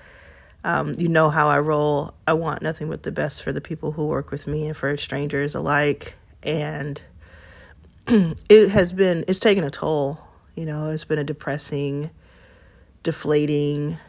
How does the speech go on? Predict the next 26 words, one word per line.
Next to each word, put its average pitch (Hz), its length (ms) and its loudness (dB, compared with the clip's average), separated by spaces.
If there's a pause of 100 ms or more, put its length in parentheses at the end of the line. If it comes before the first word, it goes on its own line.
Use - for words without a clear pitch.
time. 151 760 -2 (1400)
Because 185 500 6
I 165 120 4
just, 160 720 0 (720)
I'll 196 80 6
tell 262 180 6
you 247 140 6
why. 156 500 0
It's 185 220 0
not 220 320 6
that 214 120 8
I 165 120 4
feel 165 280 0
like, 147 560 -2
honestly, 196 400 6
and 151 80 -2
this 165 160 -2
is 165 140 -2
just 156 180 -4
coming 147 200 -2
straight 151 260 0
from, 147 580 -6
you 160 100 -6
know, 139 280 -4
just - 320 -4
straight 147 600 0